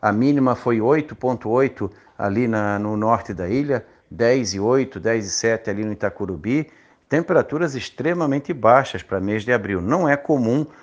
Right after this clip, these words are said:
a temperatura chegar perto de dez ou abaixo de dez nessa época do ano, principalmente metade de abril.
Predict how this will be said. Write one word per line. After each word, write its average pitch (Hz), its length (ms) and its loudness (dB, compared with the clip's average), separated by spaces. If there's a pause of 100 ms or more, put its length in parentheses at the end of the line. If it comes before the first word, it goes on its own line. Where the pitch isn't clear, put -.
(140)
a 107 100 -2
temperatura 117 640 0
chegar 110 720 4 (580)
perto 113 400 6
de 92 140 -6
dez 104 420 2
ou 98 80 0
abaixo 104 360 2
de 110 60 -6
dez 101 300 0
nessa 113 280 -2
época 113 200 -2
do 104 100 -4
ano, 78 200 -2
principalmente 151 640 -2
metade 131 460 0
de 107 100 -2
abril. 87 340 -6